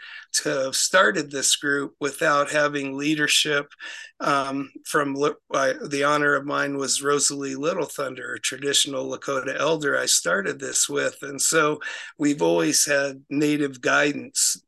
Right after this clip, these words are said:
Native involvement to create the change, because as Rosalie always told me, I, I come from a nation that calls itself Tatanka Oyate, and the closest that translates to your language is Buffalo Nation.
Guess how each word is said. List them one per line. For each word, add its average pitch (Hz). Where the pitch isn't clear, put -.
Native 143
involvement 135
to 156
create 139
the -
change, 143
because 131
as 139
Rosalie 147
always 143
told 151
me, 139
I, 139
I 151
come 156
from 160
a 147
nation 160
that 147
calls 156
itself 156
Tatanka 156
Oyate, 143
and 135
the 131
closest -
that 160
translates 160
to 147
your 170
language 147
is 127
Buffalo 151
Nation. 139